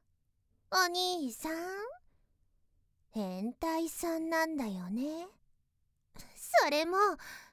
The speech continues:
金玉をいじめられたい、変態魔女。<laughs> 本当に大丈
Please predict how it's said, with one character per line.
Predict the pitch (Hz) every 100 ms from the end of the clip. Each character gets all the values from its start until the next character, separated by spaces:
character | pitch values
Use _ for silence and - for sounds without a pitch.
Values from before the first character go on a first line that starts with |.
| _ -
金 | 226 226 247 254
玉 | 302 277 233
を | 175
い | 165 220
じ | 208 269
め | 277
ら | 285 294
れ | 294
た | 294 294
い、 | 285 285 269 226 220 - - - - - - _ _
変 | 370 302 277 285 285
態 | - 311 302 285 262 220
魔 | 170 180 220 427 605 659
女。 | 370 220 190 - _ _ _ -
<laughs> | 640 508 - - 494 - _ _ 698 855 807 740 640 - - - - -
本 | 370 302 262 269
当 | 240 302
に | 285 285
大 | 214 185 185
丈 | 247